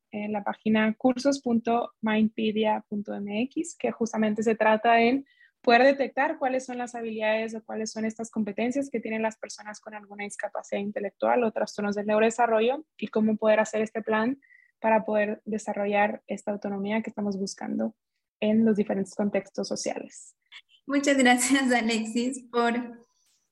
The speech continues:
Speaker 2: por toda esa parte del curso. Me parece muy interesante. Definitivamente vamos a buscarte, tienen que buscarla, así es que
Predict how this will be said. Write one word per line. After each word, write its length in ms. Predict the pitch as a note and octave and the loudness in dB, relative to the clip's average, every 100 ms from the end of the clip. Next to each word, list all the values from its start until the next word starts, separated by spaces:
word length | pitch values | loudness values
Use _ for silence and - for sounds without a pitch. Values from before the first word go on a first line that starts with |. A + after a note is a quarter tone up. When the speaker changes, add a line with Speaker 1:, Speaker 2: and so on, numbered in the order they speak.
| _ _ _ - - _ _ _ - | _ _ _ -20 -20 _ _ _ -2
Speaker 2:
por 200 | A3+ B3+ | 0 2
toda 200 | C4+ C#4+ | 2 2
esa 160 | D4+ C#4+ | 0 -4
parte 180 | C4 | -4
del 80 | A#3+ | -4
curso. 160 | A3+ C4 | -4 -2
Me 120 | B3 | -2
parece 280 | G3+ G#3+ A#3 | -2 -2 0
muy 180 | A#3 A#3+ | 0 0
interesante. 640 | G#3+ - A3 A3 A3 B3 | -2 -4 -4 -2 0 0
Definitivamente 1080 | A#3+ A3+ A3+ A3 A#3 A#3+ A#3 A3+ A#3+ - D4+ - | 0 0 -2 -2 -2 -2 -2 -2 -4 -4 -10 -6
vamos 220 | A3+ A3+ | -4 -2
a 60 | - | -2
buscarte, 520 | - - A#3 A#3+ B3 | -2 0 -2 0 -2
tienen 260 | A#3 A#3 | 0 -2
que 120 | A3+ G#3+ | 0 0
buscarla, 600 | G#3+ - A3+ A#3 A#3 A#3 | 0 -2 -2 -2 0 -2
así 220 | - A3 | -2 -4
es 160 | - - | -6 -6
que 240 | - A3 | -2 -2